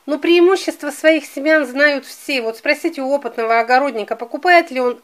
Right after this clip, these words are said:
в магазине, очень редко, только что если гибриды. И вот про эти гибриды я хочу сказать. Мне нынче присылают, я в том году рассылала же и в Германию, и в Литву, и в Латвию, и в С Ш А.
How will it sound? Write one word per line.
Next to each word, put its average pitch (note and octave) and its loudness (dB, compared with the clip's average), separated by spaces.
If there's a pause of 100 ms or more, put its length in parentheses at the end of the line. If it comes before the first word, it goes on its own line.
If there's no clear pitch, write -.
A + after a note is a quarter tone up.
в G#3+ -14
магазине, B3 0 (340)
очень C4 0
редко, A#3+ -2
только D4+ -2
что - -8
если B3+ -8
гибриды. A#3 -10 (380)
И - -12
вот D#4 -2
про D#4+ 4
эти D#4+ 2
гибриды C#4 -2
я C4 2
хочу C4 -10
сказать. B3+ 0 (440)
Мне D4 2
нынче D#4+ 2
присылают, D4 0
я C4 2
в C4 -2
том C4+ -4
году C4 2
рассылала C4+ 0
же A#3 -2
и A#3 -6
в A3+ -12
Германию, D4+ 2
и A#3+ -2
в A3+ -12
Литву, C4 -8
и A#3+ -2
в A#3+ -8
Латвию, D4 4
и A#3 -6
в A3+ -10
С - -20
Ш C#4 2
А. D4+ -2